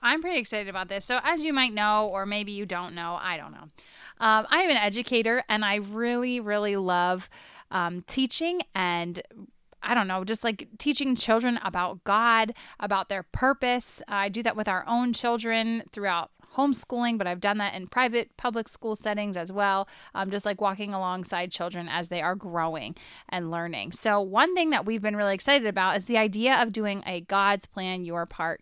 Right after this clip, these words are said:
Kids podcast. Um, and this specifically would be geared more towards kids and families. So if you know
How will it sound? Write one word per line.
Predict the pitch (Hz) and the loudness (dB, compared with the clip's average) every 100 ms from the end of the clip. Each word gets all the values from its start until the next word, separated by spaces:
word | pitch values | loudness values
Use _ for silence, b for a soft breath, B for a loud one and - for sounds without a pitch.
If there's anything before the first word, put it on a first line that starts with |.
| _ | _
Kids | - 311 262 135 160 - - | -2 4 4 4 -6 -10 -8
podcast. | - 135 - - - - - B B B B | -4 -4 -4 -6 -6 -6 -10 B B B B
Um, | 208 196 190 | 2 2 4
and | 220 208 | 0 4
this | 254 359 - - | 4 4 0 -2
specifically | - 233 254 247 254 294 | -2 0 2 0 -4 0
would | 262 202 | 0 0
be | 208 208 196 | -4 -4 -6
geared | 185 196 202 | -4 -2 0
more | 196 190 | -2 -4
towards | 190 185 185 | -4 -6 -8
kids | - 190 175 | -6 -6 -6
and | 170 | -8
families. | - 185 196 240 262 | -4 -2 0 0 0
So | 185 160 | 0 -2
if | 170 | -4
you | 196 208 208 B B B B | -4 0 0 B B B B
know | 180 196 214 254 294 302 | -4 4 8 10 10 6